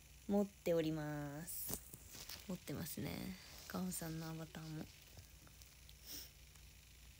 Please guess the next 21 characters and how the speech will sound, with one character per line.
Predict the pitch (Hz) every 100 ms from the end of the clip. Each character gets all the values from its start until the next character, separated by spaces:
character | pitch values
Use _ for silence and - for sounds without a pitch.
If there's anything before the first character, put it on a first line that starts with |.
| - - - - - - - -
<laughs> | 240 220 220 208 196 - - - - - - - - - - - - - - -
可 | - 202 185
愛 | 190 165
い |
よ | 143
ね。 | 131 - - - - - - - - - - - - - - - - - - - - - - -
キ | - 233
レ | 254
ナ | 254
さ | 262 254
ん | 247
の | 240
好 | 269
み | 247 185
が | 180
よ | 190
く | 208 175
わ | 175
か | 196
ら | 190
ん。 | 175